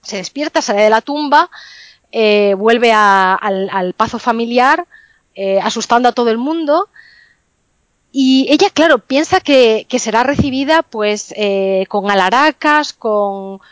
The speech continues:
con gran alegrí-, ale-, alegría por parte de todos, y en realidad lo que se encuentra es la frialdad más absoluta. Sus hijos no, no quieren que, que ella los toque, eh, es evitada por los criados, por los siervos,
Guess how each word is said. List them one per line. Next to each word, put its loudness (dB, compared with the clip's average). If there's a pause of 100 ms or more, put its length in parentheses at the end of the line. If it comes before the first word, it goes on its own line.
(160)
con -2
gran 0
alegrí-, 0
ale-, 0
alegría 2
por -8
parte -2
de 0
todos, -2
y -6
en -4
realidad 0
lo 0
que -6
se -10
encuentra 0 (560)
es 0
la -2
frialdad 0
más -8
absoluta. -8 (320)
Sus -4
hijos 0
no, 2
no 0
quieren 0
que, 2 (300)
que 0
ella 4
los -6
toque, 2 (320)
eh, 0
es -2
evitada 0
por -8
los -8
criados, -2
por -12
los -8
siervos, 0